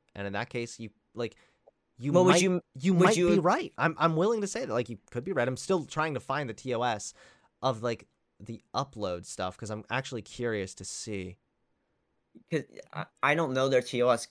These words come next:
Speaker 2: but that is an interesting thing because, you know, they're a music site, so why would they be censoring music?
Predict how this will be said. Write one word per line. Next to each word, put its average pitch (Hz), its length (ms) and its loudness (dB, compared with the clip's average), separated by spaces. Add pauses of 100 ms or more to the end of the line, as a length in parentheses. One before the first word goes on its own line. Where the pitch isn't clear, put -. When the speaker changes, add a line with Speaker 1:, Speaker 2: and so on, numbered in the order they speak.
Speaker 2:
but 123 100 0
that 160 140 4
is 220 100 4
an 185 100 0
interesting 139 480 -2
thing 127 300 -2
because, 101 300 -6
you 113 80 -4
know, 107 100 0
they're 117 200 2
a 110 80 4
music 104 460 -4
site, 80 380 -8
so 95 140 -6
why 95 100 0
would 95 140 -4
they 98 100 -4
be 95 100 -8
censoring 101 540 -8
music? 104 460 -10